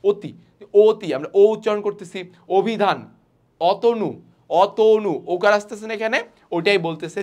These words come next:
যে স্বরের একটু সংবৃত বা পরিবর্তিত রূপ এখানে আমরা লক্ষ্য করা যায়।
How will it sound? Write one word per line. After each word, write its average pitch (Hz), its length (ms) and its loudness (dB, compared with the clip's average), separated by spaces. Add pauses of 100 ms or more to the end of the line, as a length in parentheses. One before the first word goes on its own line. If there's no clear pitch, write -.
(100)
যে 175 100 -2 (200)
স্বরের 170 360 0
একটু 190 200 -8
সংবৃত 170 440 -6
বা 208 140 -2
পরিবর্তিত 160 480 -8
রূপ 156 260 -4 (220)
এখানে 151 240 -10
আমরা 151 120 -6
লক্ষ্য 165 340 -6
করা 147 160 0
যায়। 175 220 2